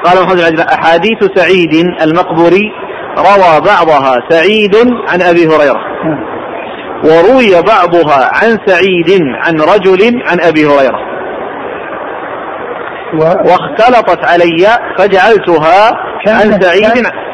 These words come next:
Speaker 2: كان مسألة فيها يعني في الأول، يعني بالن-، بالنسبة للثاني عن، يعني كانها عن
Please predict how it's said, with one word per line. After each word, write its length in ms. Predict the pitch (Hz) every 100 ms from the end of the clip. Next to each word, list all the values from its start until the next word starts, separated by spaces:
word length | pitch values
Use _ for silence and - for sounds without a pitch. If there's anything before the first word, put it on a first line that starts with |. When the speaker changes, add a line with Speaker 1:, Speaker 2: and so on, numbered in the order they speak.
| - -
Speaker 2:
كان 200 | 240 226
مسألة 320 | 233 208 190 214
فيها 200 | 208 175
يعني 500 | 156 156 160 175 -
في 60 |
الأول، 300 | 208 202 156 139
يعني 140 | 143
بالن-، 180 | 160 170
بالنسبة 340 | 170 175 175
للثاني 480 | 151 165 160 151 180 - - - -
عن، 200 | 156 190 160 - - - - - - - - 151
يعني 440 | 131 147 147 139
كانها 640 | 202 226 196 185 185 170 160
عن 120 | 175